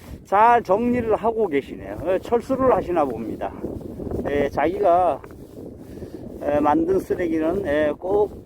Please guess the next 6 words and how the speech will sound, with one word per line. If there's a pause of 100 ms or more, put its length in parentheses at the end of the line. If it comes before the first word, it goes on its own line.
(320)
가져가시길 (840)
부탁드리겠습니다. (600)
자,
여기
사장님들은
쓰레기들을